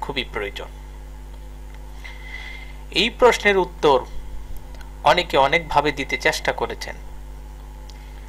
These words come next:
আমি আপনাদেরকে এই প্র-, প্রশ্নের উত্তর আমার মতো করেই দিচ্ছি। আপনার যদি এর চেয়ে ভালো উত্তর জানা থাকে, তাহলে আপনি সেই উত্তর অনুসরণ করতে পারেন।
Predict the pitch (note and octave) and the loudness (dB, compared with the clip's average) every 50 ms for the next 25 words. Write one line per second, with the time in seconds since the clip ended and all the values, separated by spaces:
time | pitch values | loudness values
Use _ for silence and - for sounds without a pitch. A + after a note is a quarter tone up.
0 | - - - - - - - - C#3+ E3+ G3 G#3 G3 F3+ F#3 - F3 D#3 C#3+ C#3+ | -14 -14 -14 -14 -14 0 6 8 8 8 8 8 4 4 4 4 0 2 4 2
1 | C#3 - - A#2+ A2+ - - - - - - - - - - - - - - - | 2 2 0 -2 -2 -2 -4 -12 -14 -12 -8 -6 -6 -6 -6 -8 -12 -14 -14 -10
2 | - - C#3+ C#3 - - - - F3+ - - - - - - - - D#3+ D#3 - | -4 -2 0 0 -2 -2 -6 -4 -4 -4 -4 -8 -12 -14 -4 2 4 4 4 4
3 | - - D3+ C3 B2+ - - - - F3 F3 F3 - - - D3 E3 F3 E3+ E3+ | 0 -2 -2 -2 -2 -4 -6 2 6 6 6 6 6 6 8 8 8 8 8 6
4 | D#3 D#3 - C#3 - C3 B2+ B2 A#2+ A2 A2+ A#2+ B2 - - - F3+ F#3+ G3+ G3+ | 2 2 0 0 0 0 0 0 0 -2 -4 -8 -8 -6 -6 -4 -4 -4 -4 -6
5 | - - - - - - - - - - - - - - - - - C#3+ C#3+ - | -10 -12 -14 -14 -14 -14 -14 -12 -12 -12 -14 -14 -14 -14 -2 4 6 6 6 6
6 | - G3+ G#3+ G#3 F#3 E3 E3+ D3+ D3+ C#3 C#3 C3+ - - C#3 B2 - - C#3+ E3 | 6 8 8 8 8 6 2 2 4 4 4 4 4 2 0 4 10 10 10 10
7 | F3+ E3+ D3+ - - - C#3 B2+ - C3 B2+ B2+ B2 - - B2 - - E3+ F#3+ | 10 8 2 2 2 2 2 4 4 4 6 6 4 4 2 0 2 0 -4 -4
8 | A3 A3+ - - - - - - - - - B2+ B2 C3 C3 C3+ B2 - - D3+ | -4 -6 -10 -12 -12 -12 -12 -12 -6 0 2 2 4 4 4 6 4 4 4 0
9 | F3 G#3 C4 B3+ - - - - - - - - - - - A#3+ A3+ G3+ - - | -4 -4 -6 -6 -10 -12 -12 -12 -12 -12 -12 -10 -6 -2 0 2 2 2 2 4
10 | F3 D3 C#3+ C3+ B2+ A#2+ - B2+ B2 A#2 G#2+ - A2 - - - - - - A2 | 4 4 4 2 -2 -2 0 0 0 0 0 -4 -6 -6 -6 -8 -4 2 2 2
11 | - - - | 2 2 -2